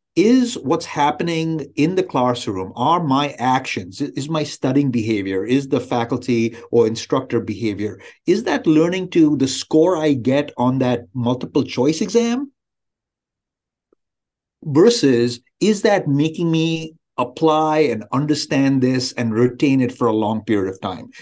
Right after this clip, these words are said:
So that's one level of things to keep on, because, and I make this thing, this, this distinction because there are some behaviors, study behaviors, cramming, for example, that may make a difference in an exam tomorrow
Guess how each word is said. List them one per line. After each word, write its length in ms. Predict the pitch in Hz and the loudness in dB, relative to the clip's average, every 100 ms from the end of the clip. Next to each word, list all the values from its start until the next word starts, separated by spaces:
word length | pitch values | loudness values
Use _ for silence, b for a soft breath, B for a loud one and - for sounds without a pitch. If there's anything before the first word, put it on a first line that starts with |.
| B | B
So 160 | 180 | 0
that's 260 | 165 233 240 | 2 2 0
one 300 | 143 165 180 | 0 2 4
level 320 | 156 131 135 | 4 4 2
of 160 | 131 - | -2 -2
things 180 | 120 - | -2 -2
to 80 | |
keep 220 | 120 120 131 | -6 -4 -2
on, 180 | 104 | -2
because, 560 | 104 127 285 190 147 - _ _ _ _ _ _ - | -4 0 2 2 2 -2 _ _ _ _ _ _ -2
and 220 | 147 135 B B B | 0 0 B B B
I 120 | 147 | 0
make 280 | 151 233 240 | 2 2 2
this 140 | 143 | -4
thing, 180 | - 123 - 123 | -2 -4 -4 -6
this, 180 | 110 | -8
this 260 | 160 147 143 | -2 -2 -2
distinction 680 | - - 202 302 143 117 123 B B | -4 0 0 2 0 0 -2 B B
because 480 | - 147 170 160 160 B B | -4 0 4 4 4 B B
there 200 | 127 151 | 0 4
are 240 | 160 151 - | 4 2 0
some 440 | - - 240 285 | -4 2 4 4
behaviors, 800 | 170 120 123 98 101 107 - - _ _ | 2 2 2 2 0 -2 -6 -12 _ _
study 300 | - 131 123 | -6 0 0
behaviors, 680 | 113 113 107 104 117 143 - _ | 0 0 0 0 -2 -2 -6 _
cramming, 380 | 196 156 123 107 | -2 0 0 -2
for 180 | - 104 | -2 -4
example, 640 | 104 107 101 110 160 185 B B 165 | -2 -4 -4 2 2 0 B B -2
that 280 | 156 - - | -2 -4 -4
may 260 | 143 196 277 | 0 2 4
make 280 | 262 262 | 4 4
a 60 | 180 | 2
difference 520 | 143 247 - 113 113 | 4 2 2 -2 -4
in 140 | - 151 | -2 0
an 140 | 151 | 2
exam 480 | 135 117 160 165 135 | 0 2 0 0 -2
tomorrow 840 | 135 123 117 107 165 247 285 285 | 0 0 2 2 4 4 4 2